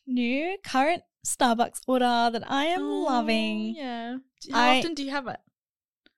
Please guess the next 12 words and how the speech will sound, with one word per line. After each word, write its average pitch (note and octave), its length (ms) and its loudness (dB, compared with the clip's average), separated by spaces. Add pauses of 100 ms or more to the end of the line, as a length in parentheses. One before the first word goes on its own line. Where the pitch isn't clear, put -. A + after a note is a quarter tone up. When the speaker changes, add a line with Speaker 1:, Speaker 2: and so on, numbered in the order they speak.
Speaker 1:
I've C4 120 -2
only F#4+ 160 4
had C4+ 160 4
it A3+ 80 0
a A3 60 0
couple - 220 -8
times, - 580 -8 (240)
but B3 260 4 (200)
it's C4 160 -2
just - 220 -2
so A#3+ 260 4
good. A3+ 380 0